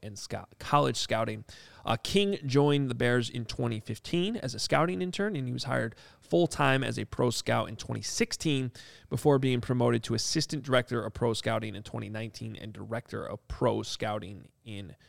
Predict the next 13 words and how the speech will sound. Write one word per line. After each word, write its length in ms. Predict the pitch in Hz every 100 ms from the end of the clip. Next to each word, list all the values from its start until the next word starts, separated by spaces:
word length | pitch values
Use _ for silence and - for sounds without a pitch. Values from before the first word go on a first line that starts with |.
| _ _ _
twenty 240 | - 117 101
twenty. 240 | - 110
So 140 | -
we 140 | 127 135
heard, 280 | 175 180 139
uh, 180 | 120
John's 360 | 120 139 156 147
actually 240 | 123 -
talked 240 | 123 127 123
earlier 260 | 123 113
in 60 | 101
the 80 | 104
show 420 | - 143 135 127